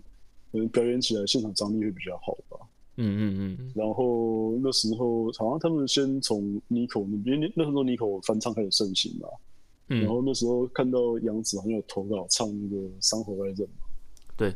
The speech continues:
Speaker 1: 然后觉得好-，好像不错，所以就他们偷偷认识人把他挖进来。然后
Speaker 2: 哦。
Speaker 1: 后来就，后来就是他们决定可能要再找吉他手嘛。
Speaker 2: 嗯。
Speaker 1: 那，那杨紫就去发文章，然后我们正好看到。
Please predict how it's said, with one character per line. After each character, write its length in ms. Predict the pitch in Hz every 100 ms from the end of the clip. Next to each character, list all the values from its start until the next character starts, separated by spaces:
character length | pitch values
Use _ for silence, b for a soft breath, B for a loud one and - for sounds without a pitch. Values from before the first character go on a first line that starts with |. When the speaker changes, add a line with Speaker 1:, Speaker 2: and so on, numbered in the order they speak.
| - -
Speaker 1:
然 20 |
后 120 | 107
觉 120 | 107
得 60 | 104
好-， 140 | 98 -
好 80 | 101
像 120 | 120
不 140 | 110
错， 260 | 101 117 104
所 160 | - 110
以 40 |
就 320 | 104 113 113 110
他 120 | 113
们 180 | 107 107 -
偷 140 | 120
偷 160 | 113 120
认 100 | 110
识 140 | 117
人 140 | 101 90
把 80 |
他 300 | 95 95 98 -
挖 160 | 104 95
进 160 | - 101
来。 80 | - - - - - - - - - -
然 120 | 98
后 720 | 98 101 110 107 104 98 98 101
Speaker 2:
哦。 60 | - -
Speaker 1:
后 220 | - 113
来 60 | 101
就， 360 | 113 110 107 147 - - -
后 340 | - - 151 120
来 140 | 110
就 160 | 110 131
是 200 | 135 127
他 100 | 123
们 200 | 123 117
决 120 | 110
定 120 | 113 113
可 100 | 104
能 100 | 104
要 60 |
再 100 | 110
找 160 | 101 90
吉 160 | -
他 160 | 90 95
手 200 | - - -
嘛。 80 | - - - - -
Speaker 2:
嗯。 440 | 117 110 110 104 104 -
Speaker 1:
那， 100 | 120 - -
那 300 | 113 110 113
杨 120 | 110
紫 80 | 110
就 140 | 110
去 60 | 113
发 160 | 104
文 180 | 101 95
章， 180 | 92 95
然 100 | 95
后 60 | 95
我 40 |
们 100 | 95
正 160 | 110 113
好 60 | 95
看 180 | 104 95
到。 240 | 95 -